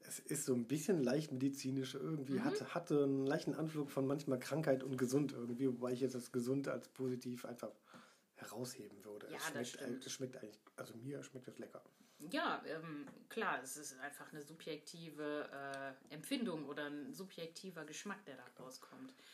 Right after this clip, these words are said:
Speaker 2: Aber was ich noch zur Arzneipflanze sagen kann
Speaker 1: Und damit sind wir in Teil drei.
Speaker 2: Genau, <laughs> Achtung, Start.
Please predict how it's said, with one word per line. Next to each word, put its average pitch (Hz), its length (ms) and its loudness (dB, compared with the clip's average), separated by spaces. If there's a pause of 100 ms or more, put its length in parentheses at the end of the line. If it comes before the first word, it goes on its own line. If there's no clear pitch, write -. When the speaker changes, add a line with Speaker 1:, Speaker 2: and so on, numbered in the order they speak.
(140)
Speaker 2:
Aber 170 200 -4
was 175 100 -8
ich 190 120 -8
noch 185 180 -6
zur 156 200 -8
Arzneipflanze 165 1300 -8
sagen 147 380 -4
kann 127 260 -8
Speaker 1:
Und 117 80 0
damit 127 200 6
sind 127 100 4
wir 131 80 10
in 110 80 0
Teil 113 160 4
drei. 113 340 0
Speaker 2:
Genau, 185 480 0
<laughs> 139 560 -4
Achtung, 214 360 -2
Start. 139 500 -2